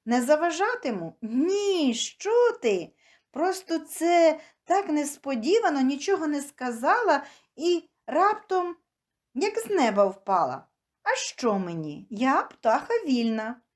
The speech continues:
Ось вирішила трохи розвіятися. Набридло сидіти у вихідні в чотирьох стінах.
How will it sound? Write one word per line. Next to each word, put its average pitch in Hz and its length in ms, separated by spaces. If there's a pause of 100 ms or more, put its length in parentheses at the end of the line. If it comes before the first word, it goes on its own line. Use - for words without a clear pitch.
(480)
Ось 523 320
вирішила 370 560
трохи 294 360
розвіятися. 226 1080 (300)
Набридло 196 720
сидіти 339 480
у 339 100
вихідні 330 380
в 339 40
чотирьох 311 440
стінах. 294 540